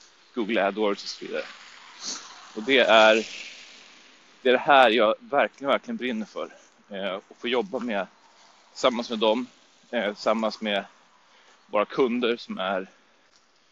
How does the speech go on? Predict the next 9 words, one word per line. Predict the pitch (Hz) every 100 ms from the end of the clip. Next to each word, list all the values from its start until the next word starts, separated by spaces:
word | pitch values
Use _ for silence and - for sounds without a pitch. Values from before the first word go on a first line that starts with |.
| _ _ -
helt, | 143 123 92 -
helt | - 95
fantastiska. | - 95 92 - 95 - - - _ _
Eh, | 92 92 92 82 - _ _ - - - - - _ _
det | - 123
är | 107 117 110 101 _ _
människor | 131 123 110 110 113
som, | - - 202 _ _ _ _ _ _ _ _ _ - _ _ _ _ _ _ _ _ _ _ _ _ - - - -
som, | - 117